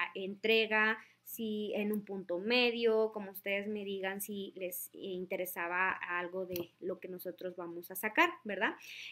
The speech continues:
Entonces me dijeron que sí, y pues bueno, ya vamos a ir subiendo poco a poquito lo que hay para que ustedes lo vayan viendo si también les interesa, ya sea en Insta o en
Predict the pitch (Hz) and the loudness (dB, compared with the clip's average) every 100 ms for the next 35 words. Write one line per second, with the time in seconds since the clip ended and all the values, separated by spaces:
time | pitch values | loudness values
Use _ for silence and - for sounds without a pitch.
0 | - 269 302 277 269 240 247 247 240 339 | 0 4 6 6 6 6 6 4 6 4
1 | 359 _ - - - 254 240 220 196 208 | 4 _ -16 -16 0 4 6 4 4 0
2 | - 202 180 185 196 202 202 175 170 196 | 0 2 4 4 0 -2 -2 -4 -4 -6
3 | 190 196 185 185 190 185 - - - 202 | -4 -4 -6 -6 -6 -6 -10 -8 0 4
4 | 180 170 190 185 190 294 381 254 214 190 | 4 2 0 6 8 8 8 2 2 0
5 | 196 180 185 - 190 196 190 190 185 190 | 2 0 0 -2 -2 -2 -2 -2 0 -2
6 | 190 196 208 202 220 233 - 180 175 175 | -4 0 0 2 -2 -6 -10 -8 -6 -6
7 | 180 185 175 185 185 190 254 349 - - | -8 -8 -6 -2 0 2 2 0 -8 -18
8 | - 233 220 226 214 214 233 247 - 254 | 2 6 6 4 2 4 4 2 4 4
9 | 240 - 196 202 196 196 190 180 180 | 4 2 -2 0 -2 -2 -4 -4 -4